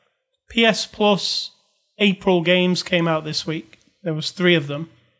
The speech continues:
One was Days Gone. One was Soulstorm, which is the newest Abe's Odyssey game. Uh, and it's, that one's, uh, actually a P S five game for free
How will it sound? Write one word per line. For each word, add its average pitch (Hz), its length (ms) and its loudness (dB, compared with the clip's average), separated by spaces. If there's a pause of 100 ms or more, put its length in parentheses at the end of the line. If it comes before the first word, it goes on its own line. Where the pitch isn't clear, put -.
(140)
One 180 180 0
was 180 180 2
Days 175 420 2
Gone. 160 380 -2 (760)
One 208 420 2
was 202 560 2 (640)
Soulstorm, 185 1200 0 (260)
which 170 200 -4
is 151 160 -4
the 160 120 0
newest 175 560 2 (120)
Abe's 165 380 2
Odyssey 160 640 0 (100)
game. 143 320 -4 (840)
Uh, 156 260 -4
and 160 100 -2
it's, 170 180 -2
that 196 320 0
one's, 190 220 4
uh, 165 180 0
actually 165 340 -2
a 143 60 -4
P 156 160 -4
S 160 140 -2
five 165 300 0
game 220 240 -4
for 180 120 -2
free 202 480 -2